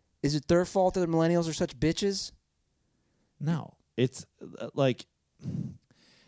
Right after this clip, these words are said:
Speaker 2: the problem with is
Speaker 1: I'm just trying to get the bottom. I don't know.
Speaker 2: No, the problem is that everybody, it's, it's,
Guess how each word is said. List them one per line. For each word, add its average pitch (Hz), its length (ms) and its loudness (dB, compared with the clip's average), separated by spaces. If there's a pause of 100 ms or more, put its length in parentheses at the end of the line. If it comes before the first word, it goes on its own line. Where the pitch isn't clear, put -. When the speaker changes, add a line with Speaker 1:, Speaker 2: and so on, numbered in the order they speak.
(560)
Speaker 2:
the 135 80 2
problem 185 640 0
with 131 240 2 (160)
is 135 340 2
Speaker 1:
I'm 269 140 6
just 339 180 2
trying 262 120 4
to 208 60 2
get 170 80 0
the 143 60 -6
bottom. 139 300 4
I 160 100 6
don't 151 140 4
know. 113 300 0
Speaker 2:
No, 139 340 4
the 127 100 2
problem 175 520 4
is 139 220 2
that 127 380 2 (340)
everybody, 147 1000 4
it's, 135 260 -2
it's, 151 240 -2